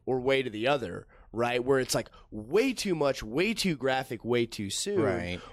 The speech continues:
Speaker 1: Or they put it off and it's way too late, right?
Speaker 2: Yeah.
Speaker 1: And that's where
Speaker 2: Right.
Speaker 1: that, again, I think that's where it comes down to the parent,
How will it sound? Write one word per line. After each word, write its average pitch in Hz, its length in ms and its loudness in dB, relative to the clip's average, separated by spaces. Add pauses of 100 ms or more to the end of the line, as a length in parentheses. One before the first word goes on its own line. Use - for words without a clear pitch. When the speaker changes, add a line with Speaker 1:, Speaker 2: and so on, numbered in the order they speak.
Speaker 1:
Or 185 480 2
they 151 180 -2
put 196 220 -2
it 170 80 0
off 156 180 0
and 147 80 2
it's 127 160 -4
way 127 300 2
too 110 260 -4
late, 117 420 0
right? 107 300 0
Speaker 2:
Yeah. 139 60 2
Speaker 1:
And 160 80 0
that's 180 200 -2
where 185 340 2
Speaker 2:
Right. 82 320 -4 (600)
Speaker 1:
that, 131 420 0
again, 165 300 4
I 156 60 2
think 156 240 -2
that's 151 160 -2
where 143 260 4
it 123 240 -4
comes 131 300 0
down 120 260 2
to 113 120 -4
the 98 100 -4
parent, 143 560 0